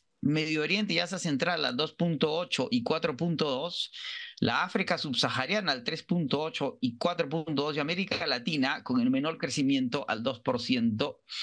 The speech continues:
y dos punto cinco por ciento. Como dicen, estos escenarios no contemplan una conflagración que escale más allá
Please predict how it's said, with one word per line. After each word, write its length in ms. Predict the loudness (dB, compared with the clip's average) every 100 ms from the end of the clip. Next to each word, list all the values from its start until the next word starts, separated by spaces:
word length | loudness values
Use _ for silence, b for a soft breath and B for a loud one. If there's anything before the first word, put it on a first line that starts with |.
| B B B 0
y 160 | 2
dos 220 | 2 -2
punto 400 | -2 0 2 0
cinco 400 | 0 2 2 0
por 180 | -2 -2
ciento. 320 | 0 -2 -4 -2
Como 180 | 0 0
dicen, 240 | 0 -2
estos 260 | 0 -2 -2
escenarios 600 | 0 0 0 -2 -2 -2
no 160 | -2
contemplan 580 | 0 0 0 0 -2 -2
una 160 | -2 -2
conflagración 880 | -2 0 0 -2 -4 -2 0 -2 -4 B B B B
que 80 | -4
escale 420 | -4 -2 -2 -2
más 280 | -2 -2 0
allá 360 | -2 0 0